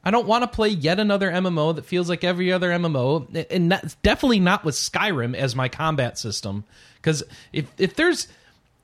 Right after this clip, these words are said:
you know, M M Os revolve around, uh, doing combat a lot,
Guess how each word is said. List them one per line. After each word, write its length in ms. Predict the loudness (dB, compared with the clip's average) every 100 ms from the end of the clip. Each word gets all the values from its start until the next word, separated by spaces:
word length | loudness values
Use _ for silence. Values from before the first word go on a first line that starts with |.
| _ _ -18
you 120 | -14
know, 300 | -6 -4 -4 -6 0
M 140 | 4
M 140 | 6
Os 240 | 6 6 4
revolve 420 | 0 2 0 0
around, 300 | -2 0 -2 -4
uh, 140 | -6 -6 -12
doing 260 | -2 0 0
combat 500 | -2 -2 0 0 -2
a 80 | -2
lot, 380 | -4 -2 -2 -4